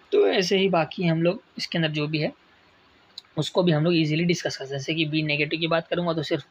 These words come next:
B में क्या होगा आपका clotting मिलेगा, और negative है तो मतलब D वाले में clotting नहीं मिला, तो आपका B negative हो गया। ओ negative की हम लोग बात करेंगे तो यहाँ पर आपका जो slide है इसमें first वाले में भी नहीं clotting मिला,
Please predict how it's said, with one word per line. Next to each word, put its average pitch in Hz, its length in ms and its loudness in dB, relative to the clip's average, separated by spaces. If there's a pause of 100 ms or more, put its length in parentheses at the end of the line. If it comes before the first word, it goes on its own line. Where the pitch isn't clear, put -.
B 175 160 2
में 170 160 2
क्या 160 120 2
होगा 151 220 2
आपका 160 200 -6
clotting 156 360 -2
मिलेगा, 170 300 2
और 131 120 0
negative 143 440 0
है 160 60 2
तो 160 100 -2
मतलब 147 300 -2
D 143 100 -6
वाले 143 160 -4
में 147 100 -4
clotting 147 280 -6
नहीं 180 160 0
मिला, 180 180 -4 (720)
तो - 40 0
आपका 147 280 0
B 139 200 0
negative 131 400 -4
हो 131 80 0
गया। 139 140 -6 (440)
ओ 175 120 2
negative 175 400 2
की 180 60 0
हम 170 80 2
लोग 170 120 2
बात 170 220 0
करेंगे 170 280 0
तो 170 80 -4
यहाँ 156 180 -2
पर 160 140 -2
आपका 151 260 -2
जो 175 180 0 (280)
slide 156 380 0
है 220 120 -2 (1200)
इसमें 160 220 0
first 165 260 0
वाले 180 100 4
में 175 80 4
भी 180 80 2
नहीं 185 140 0
clotting 185 360 2
मिला, 185 240 2